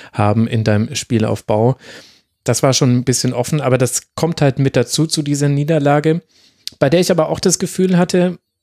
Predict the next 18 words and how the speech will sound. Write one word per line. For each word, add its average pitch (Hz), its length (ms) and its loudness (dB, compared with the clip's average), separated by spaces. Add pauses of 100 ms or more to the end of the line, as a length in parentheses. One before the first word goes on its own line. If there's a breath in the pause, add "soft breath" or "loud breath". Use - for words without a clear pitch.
(600)
dass - 360 -2 (140)
die 147 200 -2
Abstimmung 175 560 0
in 120 120 0
manchen 117 580 0
Teilen 113 320 2
noch 110 140 2
nicht 117 160 -2
so - 80 -4
gut - 180 -6
funktioniert. 107 520 -4
Also 120 240 2 (500 loud breath)
die 147 140 0
ko-, 165 200 -2
von 143 180 0
dir 185 200 2
angesprochenen 160 500 0
Kontersituationen, 117 920 -2